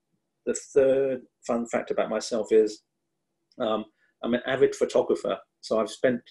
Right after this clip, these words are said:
the many, since I was a child again, trying to take photos that one day will be in National Geographic magazine. I must say,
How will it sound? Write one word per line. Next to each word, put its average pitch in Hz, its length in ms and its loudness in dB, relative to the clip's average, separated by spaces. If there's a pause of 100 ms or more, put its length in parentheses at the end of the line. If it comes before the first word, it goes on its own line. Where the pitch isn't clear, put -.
(420)
the 113 200 0
many, 123 500 -4
since - 220 -8
I 107 40 0
was 101 100 -2
a 95 60 -10
child 110 360 -4
again, 98 320 -2 (360)
trying 113 180 -2
to 107 80 0
take 107 320 0 (480)
photos 113 460 2
that - 160 -2
one 117 240 0
day 107 180 2
will 104 140 -2
be 104 340 -4
in 107 140 -4
National 107 340 -4
Geographic 110 560 -2
magazine. 101 500 -2
I 101 100 -4
must 117 260 -4
say, 98 260 0